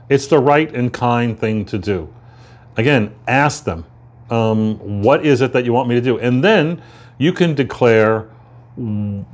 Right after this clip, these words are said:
that activity, that task that they can't do, and how it's backed up, uh, and infringed upon by their disease. So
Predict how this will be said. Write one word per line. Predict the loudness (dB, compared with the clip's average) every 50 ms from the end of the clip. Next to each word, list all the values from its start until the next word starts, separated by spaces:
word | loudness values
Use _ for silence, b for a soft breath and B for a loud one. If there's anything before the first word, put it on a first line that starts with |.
| -20 -20 -20 -10 -2 0
that | 2 4 4 2 0
activity, | 0 -2 -4 -4 -4 -2 0 0 0 0 0 -2 -2 -2 -2 -2 -2
that | -2 0 0 2 0 -2 -6
task | -10 -6 -2 0 2 2 2 2 0 -4
that | -6 -4
they | -2 -2 -2
can't | -2 -4 -2 -2 -2 -4 -4 -2
do, | 0 2 2 2 2 0 -4 B B B B B B B
and | -6 -4
how | 0 2 2 2
it's | 2 0
backed | -2 -2 0 0 0 0 0 0
up, | 0 0 -2 -6 -20 -20 -12 -6
uh, | -2 0 0 0 0 -2
and | -2 -2 -2 -2 -4
infringed | -4 -4 -4 -4 -4 -2 0 0 0 0 -2 -2
upon | -2 0 2 2 2 2 2
by | 2 2 2 2 2
their | 2 2 2 0 0
disease. | 0 -2 -2 -2 -2 0 0 0 0 -2 -4 -8 -12 -18 B B B B B B B B B B
So | B 2 4 6 6 4 2 -2